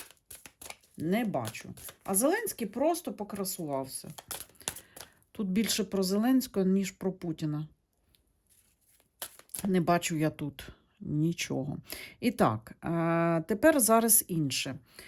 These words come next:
Е, ще він сказав, що поточний рік, тобто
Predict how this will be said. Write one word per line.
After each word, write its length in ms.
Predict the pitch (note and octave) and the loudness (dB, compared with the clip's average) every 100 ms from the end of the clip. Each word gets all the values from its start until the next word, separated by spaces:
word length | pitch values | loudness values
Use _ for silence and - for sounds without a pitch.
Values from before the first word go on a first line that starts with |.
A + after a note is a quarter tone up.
| - - - - - - - - _ - - - - _ _ _ | -20 -20 -20 -20 -20 -20 -20 -20 _ -20 -20 -20 -20 _ _ _
Е, 380 | F#3 G3 F#3+ F#3+ | 2 6 8 8
ще 260 | G3 - F#4 | 8 6 8
він 160 | F#4 | 10
сказав, 560 | D#4 - B3+ A3 G#3 C#4 | 8 8 8 8 8 6
що 680 | - - - A#3 A3 C4 C4+ A#3+ - F#3+ | 4 4 6 6 8 6 4 0 -4 2
поточний 600 | C4 C4+ F4+ - - C4+ | 2 6 6 4 6 8
рік, 380 | G#3+ F#3+ G#3 - - | 8 4 0 -10 -2
тобто 460 | G3 - - A#3+ | -2 -2 -4 -4